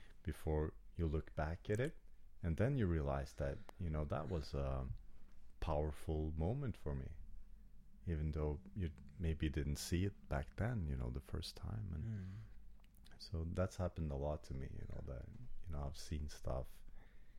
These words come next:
Speaker 1: when it's gone through some time and, and, "Oh, that was a really big moment for me,"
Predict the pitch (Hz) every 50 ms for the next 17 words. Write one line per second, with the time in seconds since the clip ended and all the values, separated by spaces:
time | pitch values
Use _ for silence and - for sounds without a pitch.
0 | - - - - 80 78 73 - - - - 78 76 76 73 - - 80 73 71
1 | - - 76 71 - 78 76 78 80 78 76 73 71 71 71 - - 78 71 73
2 | 76 - 78 87 113 - 85 - - - - - - - - - 71 71 71 71
3 | 69 67 65 71 69 - - - 69 - 127 131 120 - - - 71 69 65 65
4 | 67